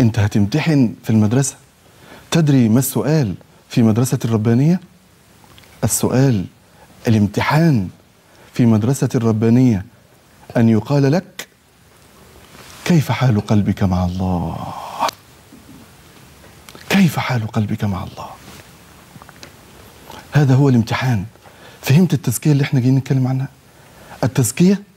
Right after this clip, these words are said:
هي العمل بالعلم، التزكية هي ثمرة العلم، التزكية أن تعبد الله فيب-، فتبدو عليك الثمرة،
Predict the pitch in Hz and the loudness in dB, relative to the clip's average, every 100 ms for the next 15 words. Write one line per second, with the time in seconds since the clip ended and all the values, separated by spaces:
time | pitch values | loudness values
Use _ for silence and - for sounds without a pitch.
0 | _ _ - 143 139 131 180 131 104 92 | _ _ -4 0 0 2 2 4 0 -2
1 | 85 - _ _ _ _ - - - 131 | -8 -12 _ _ _ _ -20 -16 -6 -2
2 | 147 120 196 202 196 - _ - - 160 | 0 0 2 2 0 -10 _ -16 -2 2
3 | 156 139 190 196 147 117 104 92 82 - | 2 2 2 2 2 0 -2 -4 -8 -14
4 | _ _ _ - - 123 156 123 202 214 | _ _ _ -16 -8 -2 -2 0 2 0
5 | 185 _ _ - _ - 165 151 208 202 | -2 _ _ -20 _ -2 0 2 0 0
6 | 180 180 170 190 220 190 _ _ _ _ | 0 0 0 0 0 -2 _ _ _ _
7 | - 147 160 196 - 143 202 165 127 117 | -4 2 2 0 -2 -4 -2 -2 0 0
8 | 120 113 107 - 95 - | 0 -2 -6 -6 -6 -8